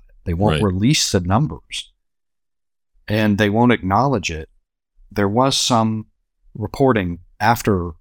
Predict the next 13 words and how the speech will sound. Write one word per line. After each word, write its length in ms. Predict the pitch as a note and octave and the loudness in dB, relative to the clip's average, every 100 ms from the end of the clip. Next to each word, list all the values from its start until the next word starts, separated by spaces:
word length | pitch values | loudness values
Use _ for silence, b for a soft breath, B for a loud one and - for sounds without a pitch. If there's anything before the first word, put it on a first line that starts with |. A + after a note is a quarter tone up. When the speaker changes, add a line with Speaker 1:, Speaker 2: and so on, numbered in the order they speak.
| - | -4
Speaker 1:
our 180 | G#2 C3 | 2 2
piece 520 | C#3 E2+ D2+ - - - | 0 -4 -2 -4 -6 -8
went 200 | G2 D#2+ | -6 -4
up 260 | D#2 - - _ _ _ _ _ _ - | -6 -10 -18 _ _ _ _ _ _ -2
by 280 | G2 F#2+ F#2 | 2 4 2
the 340 | F#2 F2+ F2+ | 2 0 -2
Epoch 260 | - - F#2 | -6 -4 -4
Times 600 | - - G#2+ G#2+ G#2 G#2 | -4 0 2 2 0 0
and 120 | - E2+ | 0 -2
a 40 | |
couple 280 | - - F2+ | -4 -4 -4
of 80 | E2 | -2
other 340 | F#2 F2 E2 | -2 -4 -6